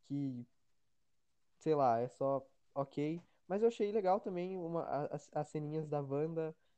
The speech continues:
é, lutando contra a Agatha do mesmo jeito que ela derrotou a Wanda, né? Então, então essas, assim, umas coisinhas legais, mas eu acho que na maioria foi um episódio super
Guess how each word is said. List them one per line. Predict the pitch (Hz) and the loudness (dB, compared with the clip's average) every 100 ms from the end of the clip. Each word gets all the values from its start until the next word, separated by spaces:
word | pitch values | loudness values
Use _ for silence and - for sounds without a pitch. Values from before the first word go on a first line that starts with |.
| _ | _
é, | 135 139 135 135 127 123 - | -4 -2 0 0 0 -2 -4
lutando | 147 143 165 190 220 | -8 0 0 2 -4
contra | - 175 185 170 160 - | -4 -4 -4 -4 -4 -2
a | 147 139 147 | -2 0 0
Agatha | 165 180 - 175 175 _ _ _ _ _ _ 143 147 _ - | 0 -4 -6 -8 -8 _ _ _ _ _ _ -20 -20 _ -4
do | 165 | 2
mesmo | 185 240 240 | 4 4 2
jeito | 180 175 202 - 202 _ | 2 2 0 -4 -8 _
que | 180 175 | 0 2
ela | 190 202 | 4 2
derrotou | 196 175 180 | 0 2 2
a | 165 | 2
Wanda, | 147 147 135 127 | 2 0 0 -2
né? | 127 135 _ _ - | -4 -8 _ _ -12
Então, | 147 151 151 156 | -4 -2 -2 -4
então | 156 151 | -4 -6
essas, | 165 165 - - | -6 -12 -16 -10
assim, | 147 160 | -8 -6
umas | 151 156 | -8 -6
coisinhas | 151 147 151 156 _ | -6 -6 -8 -10 _
legais, | - 170 160 160 180 190 - | -4 -2 2 2 2 -2 -6
mas | 175 170 | -6 -2
eu | |
acho | 156 - | -2 -4
que | 170 | -8
na | |
maioria | 160 156 147 147 | -4 -2 0 -2
foi | 156 156 | -4 -6
um | |
episódio | 151 - 143 143 | -8 -6 -6 -6
super | - 147 165 165 127 | -10 -8 -2 0 -2